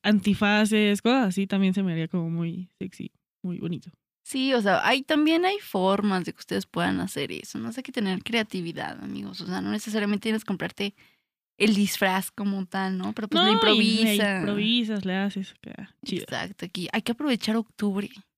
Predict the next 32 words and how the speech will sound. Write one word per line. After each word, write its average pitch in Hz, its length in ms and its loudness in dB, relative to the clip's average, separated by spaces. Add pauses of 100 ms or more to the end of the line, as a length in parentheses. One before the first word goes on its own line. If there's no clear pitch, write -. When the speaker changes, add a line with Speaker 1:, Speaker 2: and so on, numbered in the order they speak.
(420)
Speaker 2:
Aprovechen 226 480 2
las 226 140 4
fiestas 208 280 0
de 226 60 4
disfraces 185 580 -2
para - 220 -10
que - 160 -12
digas, 185 380 -4
Speaker 1:
Ujú. - 640 -2
Speaker 2:
"Este 247 280 4
año 269 280 6
voy 247 100 4
a 233 60 4
disfrazar 214 420 0
de 208 100 2
tal". 151 240 -2 (300)
Y - 180 -4
ya 165 320 2
de 160 120 -2
que - 360 -8
pon 175 220 -6
tú 180 140 -6
que 185 80 -6
ese 180 140 -6
día 180 140 0
lo 180 100 -2
ocupas 196 520 -10 (800)
en 202 120 2
el 185 80 0
juego 185 180 -2
de 190 140 0
roles, 196 580 -2